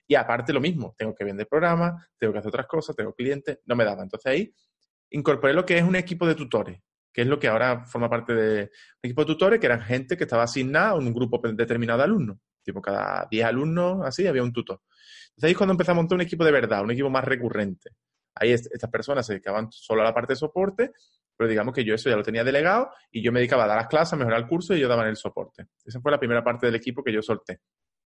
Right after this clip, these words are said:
Y más adelante, eh, digamos que la primera persona que contraté fue no hace tanto. Quizá haría, hoy estamos en septiembre, hace un año y medio. Contratado en plan con contrato y tal.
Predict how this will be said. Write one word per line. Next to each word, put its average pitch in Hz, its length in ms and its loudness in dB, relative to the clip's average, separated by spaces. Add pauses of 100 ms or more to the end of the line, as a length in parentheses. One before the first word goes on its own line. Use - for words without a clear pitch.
(380)
Y 143 160 2
más 135 160 2
adelante, 190 520 2 (540)
eh, 131 220 6
digamos 131 260 4
que 151 60 4
la 127 180 4
primera 123 320 2
persona 180 400 0
que 165 160 2
contraté 147 840 2 (300)
fue 147 440 4
no 147 120 2
hace 120 200 0
tanto. 165 520 -2
Quizá 113 320 -2
haría, 139 500 6
hoy 110 100 4
estamos 117 420 0
en 110 300 -6
septiembre, 151 520 -4
hace 127 240 -4
un 151 60 4
año 143 180 2
y 110 60 -2
medio. 123 360 -2 (420)
Contratado 120 560 2
en 139 80 -6
plan 123 920 0
con 117 160 -2
contrato 110 400 -2
y 107 60 -2
tal. - 200 -8